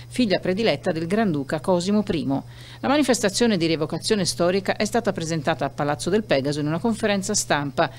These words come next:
che si è svolta al Media Center Sassoli. Il centro storico tornerà indietro nel tempo, a luglio del millecinquecentosettantasei, in un clima di festa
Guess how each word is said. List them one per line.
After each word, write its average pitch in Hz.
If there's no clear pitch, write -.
che -
si 262
è -
svolta 151
al 147
Media 196
Center 135
Sassoli. -
Il 147
centro 196
storico 220
tornerà 160
indietro 156
nel 151
tempo, 175
a 139
luglio 214
del 180
millecinquecentosettantasei, 170
in 160
un 156
clima 185
di 135
festa 202